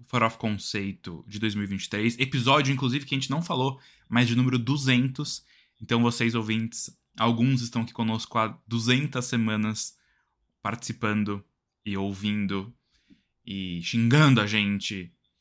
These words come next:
e mandando indicações. Então, considerações finais?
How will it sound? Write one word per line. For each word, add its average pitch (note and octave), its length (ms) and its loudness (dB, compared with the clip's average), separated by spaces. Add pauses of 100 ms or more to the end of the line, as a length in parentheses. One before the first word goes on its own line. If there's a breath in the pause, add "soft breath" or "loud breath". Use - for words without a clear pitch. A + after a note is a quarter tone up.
(380)
e G#2+ 80 -6
mandando G#2+ 340 2
indicações. G2+ 920 -4 (540)
Então, A2 420 0 (2000)
considerações B2+ 500 4
finais? C3 560 2